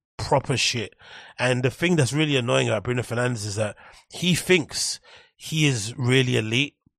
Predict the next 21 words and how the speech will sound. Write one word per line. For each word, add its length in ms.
He 140
probably 280
thinks 240
he's 120
probably 240
better 360
than 160
United, 500
but 140
I 120
would 160
argue 400
that 140
if 100
Bruno 200
Fernandes 360
went 140
to 180
any 220
other 180
club 380